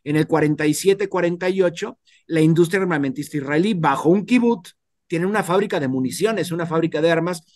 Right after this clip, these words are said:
y esa es el, la semilla, por decirlo de alguna manera, de lo que se va a convertir la industria armamentista Rafael y todas las multinacionales, que todas son fachadas del ente sionista, realmente, ¿no?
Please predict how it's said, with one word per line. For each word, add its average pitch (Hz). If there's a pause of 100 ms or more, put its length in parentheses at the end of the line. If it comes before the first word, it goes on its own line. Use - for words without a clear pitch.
(120)
y 165
esa 175
es 170
el, 156
la 160
semilla, 170
por 147
decirlo 143
de -
alguna 170
manera, 175
de 160
lo 135
que -
se 131
va 143
a 139
convertir 151 (320)
la 151
industria 147
armamentista 139
Rafael 143
y 147
todas 156
las 131
multinacionales, 135 (220)
que 156
todas 214
son 196
fachadas 160
del 131
ente 127
sionista, 143 (300)
realmente, 131
¿no? 120